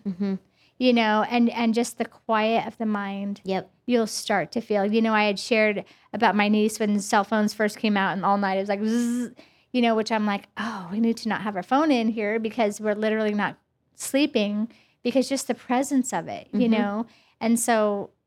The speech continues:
Speaker 2: we're constantly being bombarded with all the things.
Speaker 1: Yeah.
Speaker 2: And so if you, if we want to quiet our mind,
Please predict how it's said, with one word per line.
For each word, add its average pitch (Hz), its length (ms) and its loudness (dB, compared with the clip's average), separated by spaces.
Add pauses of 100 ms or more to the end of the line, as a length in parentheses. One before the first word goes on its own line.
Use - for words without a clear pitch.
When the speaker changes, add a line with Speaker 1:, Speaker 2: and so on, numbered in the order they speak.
Speaker 2:
we're 240 260 -2 (500)
constantly 220 840 0 (120)
being 214 320 2
bombarded 196 640 -2
with 202 200 -6 (120)
all 220 380 2
the 220 160 -6
things. 196 920 -8
Speaker 1:
Yeah. 160 220 -4 (400)
Speaker 2:
And 226 160 0
so 220 160 2
if 208 140 -4
you, 233 200 0
if 254 180 -4
we 269 180 2
want 240 340 2
to 262 60 0
quiet 233 360 2
our 226 120 0
mind, 202 520 -2